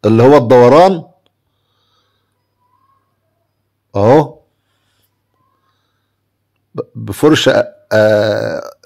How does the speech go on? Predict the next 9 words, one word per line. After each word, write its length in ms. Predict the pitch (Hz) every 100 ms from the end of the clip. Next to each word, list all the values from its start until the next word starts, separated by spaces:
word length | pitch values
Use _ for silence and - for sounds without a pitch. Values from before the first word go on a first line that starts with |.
| -
تقريبًا 380 | - 113 131 131
الفرشة 380 | 117 135 131
دي 60 | 131
رقم، 220 | 143 143
آه، 280 | - 135 127
الفرشة 300 | 113 135 135
دي 60 | 135
رقم 280 | 131 127
واحد 400 | 127 160 175 175